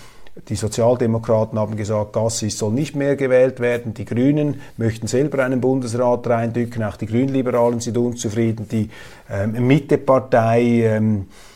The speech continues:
ähm, hat im Moment einen etwas, äh, Größenrausch, könnte man sagen. Vor allem auch der Präsident ist da ziemlich, äh, auf der hohen Fieberkurve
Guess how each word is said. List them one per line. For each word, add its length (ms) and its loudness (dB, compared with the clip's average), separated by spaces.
ähm, 400 -8
hat 280 -4
im 80 2
Moment 420 2
einen 240 2
etwas, 640 -2
äh, 200 0
Größenrausch, 1080 4
könnte 320 4
man 140 4
sagen. 360 6
Vor 120 0
allem 180 2
auch 160 -2
der 120 -2
Präsident 680 -2
ist 220 -6
da 160 0
ziemlich, 800 -4
äh, 320 2
auf 320 0
der 380 2
hohen 260 2
Fieberkurve 840 2